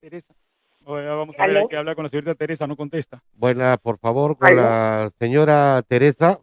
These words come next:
Speaker 1: Teresa Núñez.
Speaker 2: Sí.
Speaker 3: Teresa
Speaker 2: ¿Ella
Speaker 3: Núñez,
Speaker 2: habla?
Speaker 3: sí, Fiscalía de la Nación, por favor. Eh, comunico con el abogado encargado del tema.
Speaker 1: Buenas noches, señora Núñez.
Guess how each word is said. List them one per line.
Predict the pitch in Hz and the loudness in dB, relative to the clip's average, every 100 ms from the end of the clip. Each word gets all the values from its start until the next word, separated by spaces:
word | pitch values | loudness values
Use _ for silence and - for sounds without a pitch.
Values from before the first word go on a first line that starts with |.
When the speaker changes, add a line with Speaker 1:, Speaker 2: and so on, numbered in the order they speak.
| _ | _
Speaker 1:
Teresa | 139 151 | -14 -12
Núñez. | 147 147 131 147 _ - - _ - | -10 -8 -10 -14 _ -20 -20 _ -4
Speaker 2:
Sí. | - - _ _ - - - | 0 0 _ _ -20 -18 -8
Speaker 3:
Teresa | 120 151 | -2 4
Speaker 2:
¿Ella | 185 202 202 | 8 8 8
Speaker 3:
Núñez, | 196 160 | 6 2
Speaker 2:
habla? | - - _ _ 135 | 2 -6 _ _ -12
Speaker 3:
sí, | 123 | -10
Fiscalía | 127 - 117 139 | -12 -6 -2 0
de | 151 | 2
la | 147 | 0
Nación, | 123 127 139 | -4 -4 -6
por | 135 123 | -6 -10
favor. | 120 131 156 - _ - _ _ _ 101 | -6 -4 -4 -8 _ -20 _ _ _ -6
Eh, | 104 101 101 104 - | -4 -4 -6 -8 -8
comunico | 107 110 127 143 135 | -8 -6 -4 -2 -2
con | 123 107 104 104 104 | -2 -4 -8 -10 -10
el | 104 | -8
abogado | 101 107 131 135 | -6 -4 -2 -2
encargado | 131 117 120 127 160 151 | -2 -4 -2 -2 -2 -6
del | 110 | -8
tema. | - 120 147 - _ _ _ _ _ _ _ _ _ _ _ | -8 -8 -10 -14 _ _ _ _ _ _ _ _ _ _ _
Speaker 1:
Buenas | 147 143 | -4 -2
noches, | 135 127 139 | -4 -4 -6
señora | 127 127 131 | -4 -4 -2
Núñez. | 135 143 160 160 | 0 -2 -2 -6